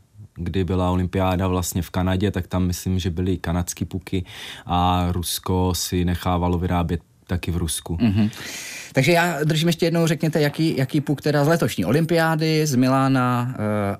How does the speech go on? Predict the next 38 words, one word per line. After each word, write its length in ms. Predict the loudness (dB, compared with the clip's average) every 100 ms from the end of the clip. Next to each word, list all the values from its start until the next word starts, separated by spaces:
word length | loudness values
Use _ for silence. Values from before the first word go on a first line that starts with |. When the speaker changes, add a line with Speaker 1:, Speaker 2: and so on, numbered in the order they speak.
| -2
Speaker 2:
a 100 | 0
je 140 | 0
to 120 | -2
tedy, 480 | -2 0 2 2 0
eh, 160 | 0 0
Speaker 1:
Hrací 300 | 0 0 -2
puk. 280 | -2 -4 -2
Speaker 2:
hrací 300 | -2 0 0
puk, 220 | 0 0
su-, 200 | 0 0
suvenýrový. 800 | 0 2 4 4 4 2 0 0
Speaker 1:
No 260 | 0 0 0 -2
jo, 280 | 0 0
jakoby 340 | 0 0 2 2
replika 420 | 2 0 2 0
hracího 480 | 2 0 2 2 2
Speaker 2:
Replika. 100 | 0
Speaker 1:
puku. 300 | -4 -6 -8 -10 _
Speaker 2:
Takže, 300 | -4 -2 0
eh, 440 | 0 0 0 0 -2 -10 -16 -16 -4
eh, 220 | 0 0
s 80 | 0
tímhletím, 480 | 2 2 4 2 2
dá 140 | 0 0
se 140 | 0
říci, 220 | -2 -2
skutečně 440 | -2 -2 -2 0 0
hráli 340 | 0 -2 -2
Speaker 1:
Jo, 60 | 0 0
Speaker 2:
prostě. 180 | 0
Speaker 1:
bez 220 | 0 0 0
toho 320 | 2 2 0
popisu 540 | -2 -2 -2 0 0
Speaker 2:
Bez 120 | 0
toho 120 | 2 2 2
Speaker 1:
a 100 | 2
Speaker 2:
popisu. 60 |
Speaker 1:
vlastně, 600 | 0 0 0 0 2 -2